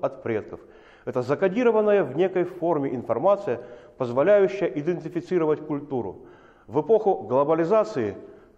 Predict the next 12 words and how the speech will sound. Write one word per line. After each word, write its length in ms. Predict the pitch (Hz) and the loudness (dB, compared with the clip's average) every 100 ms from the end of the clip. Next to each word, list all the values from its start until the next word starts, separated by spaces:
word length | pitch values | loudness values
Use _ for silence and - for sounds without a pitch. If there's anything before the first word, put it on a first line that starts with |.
| _ _ - | _ _ -2
культурный 520 | 147 147 160 139 123 | -2 2 2 2 -2
код — 380 | - 214 214 - - - | 2 2 2 -6 -14 -4
это 400 | 123 123 120 113 - - - - _ _ _ - | -2 2 2 0 -6 -20 -20 -20 _ _ _ 2
то 760 | 165 120 - - - - - _ | 4 2 0 -10 -14 -20 -20 _
основное, 720 | 113 - 135 135 147 123 104 95 - - - - | -8 -2 -2 0 2 4 2 -2 -14 -20 -20 -12
э, 360 | 104 104 101 92 - - _ _ _ _ | -6 -4 -4 -6 -12 -20 _ _ _ _
понятие, 640 | 113 113 175 185 190 180 180 - - | -4 0 0 0 -4 -4 -8 -20 -10
которое 560 | 113 123 127 120 107 95 - - - - | -8 -2 0 2 2 -2 -14 -20 -10 -4
позволит 680 | 123 131 147 104 - - | -4 0 0 0 -4 -6
народу 500 | 107 113 113 98 87 - - - | 0 2 2 -2 -8 -12 -20 -10
сохранить 400 | 110 107 117 113 | -4 -2 -2 -4
свою 400 | - 101 98 | -6 -6 -6